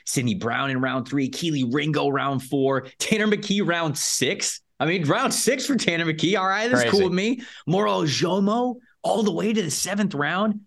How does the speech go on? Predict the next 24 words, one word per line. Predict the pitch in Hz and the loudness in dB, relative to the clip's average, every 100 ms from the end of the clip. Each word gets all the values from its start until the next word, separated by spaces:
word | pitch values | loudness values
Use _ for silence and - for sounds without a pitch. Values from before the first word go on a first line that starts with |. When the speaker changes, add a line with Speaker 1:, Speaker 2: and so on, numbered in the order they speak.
| - | -2
Speaker 1:
Dude, | 143 120 - - _ _ _ _ 143 - - _ - | 2 2 -2 -12 _ _ _ _ -6 -6 -14 _ 0
this | 165 165 - - _ _ - | 0 0 -8 -18 _ _ -2
is | 151 117 | 0 0
one | 117 143 160 | 0 0 0
of | 139 | 0
the | 127 127 | 0 0
best | 113 110 - | 0 -2 -2
drafts | 113 101 - | -2 -4 -4
out | 92 90 | -6 -6
there. | 95 92 | -6 -4
So | 113 | 0
what | 120 147 | 2 2
do | |
you | 156 | 2
get? | 135 120 | 2 2
What's | 147 165 | 0 0
your | |
final | 143 143 127 113 | -4 -2 -2 -2
grade | 107 101 | -2 -2
here | 95 | -6
for | 90 | -8
the | 90 | -12
Philadelphia | - 90 82 - - | -10 -10 -10 -12 -14
Eagles? | 92 - - | -14 -16 -20